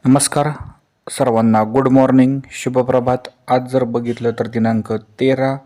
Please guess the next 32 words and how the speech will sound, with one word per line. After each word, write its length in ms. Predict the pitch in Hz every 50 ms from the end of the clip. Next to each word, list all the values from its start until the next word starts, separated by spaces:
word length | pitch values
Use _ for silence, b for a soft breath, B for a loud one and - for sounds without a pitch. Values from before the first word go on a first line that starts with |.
| b b b b b b b b b b b b
ऑगस्ट 480 | 135 135 123 117 104 98 98 - - 110
दोन 160 | 104 110 110
हजार 200 | 110 107 110 113
पंचवीसचे 640 | 110 - 120 117 120 - 123 110 - - - 101 98
ताजे 400 | 98 - 113 104 107 107 104 104
सोयाबीनचे 680 | - - - 107 104 107 107 107 107 107 104 - 113
बाजारभाव 500 | 104 110 107 107 117 113 113 113 117 110
या 100 | 110 110
ठिकाणी 280 | 104 - - - 110 110
आपण 240 | 104 - 117 110 107
बघणार 300 | 110 110 120 120 113 117
आहोत. 360 | 110 110 131 131 127 - - b b b b b b b b b b b - -
मार्केटमध्ये 540 | 113 117 120 117 131 120 120 127 120 123
काय 240 | - - 123 123 120
स्थिती 340 | - - - 120 113 - 123
आहे, 240 | 117 113 117 117 117
बाजारभाव 500 | 110 110 107 107 110 110 107 110 113 104
कसे 340 | - - 117 113 - - 120
आहे, 100 | 113 110
ते 140 | 113 117
सुद्धा 260 | 110 - 117 113 107 104
आपण 260 | 101 - 110 104 107
डिटेलमध्ये 440 | 110 110 101 107 107 110 110 110 107
बघणार 300 | 110 107 110 113 113 113
आहोत. 200 | 113 117 117 - - - -
व्हिडिओ 180 | 113 117 123
शेवटपर्यंत 500 | 120 - 123 113 110 - 123 117 113 113
बघा, 200 | 113 113 120 123 143 143 b b b b b b b b b -
व्हिडिओला 320 | 113 110 117 113 113 110
लाईक 280 | 107 110 113 123 - -
नक्की 320 | 117 110 101 - - -
करा 280 | 98 - 101 98 98